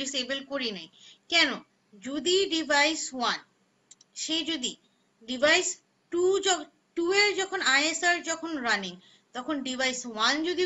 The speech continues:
কোনো interrupt পাঠায়, তাহলে কি হবে? device টু এরটা pause হবে, আর device ওয়ান এর আইএসআর এ চলে যাবে। কেন চলে যাবে? Because device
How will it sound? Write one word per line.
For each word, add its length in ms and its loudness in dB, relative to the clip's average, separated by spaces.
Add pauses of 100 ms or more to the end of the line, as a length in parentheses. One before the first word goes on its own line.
কোনো 160 -4 (160)
interrupt 480 2
পাঠায়, 380 0 (600)
তাহলে 320 4
কি 160 -2
হবে? 220 -2 (480)
device 380 6 (420)
টু 80 -10 (160)
এরটা 340 6 (1200)
pause 240 8 (160)
হবে, 200 0 (920)
আর 80 4 (120)
device 340 2 (120)
ওয়ান 220 4 (140)
এর 80 2 (1000)
আইএসআর 420 4 (100)
এ 20 2 (520)
চলে 280 -2
যাবে। 200 -10 (2000)
কেন 140 4 (140)
চলে 200 0
যাবে? 140 0 (120)
Because 220 0 (120)
device 340 2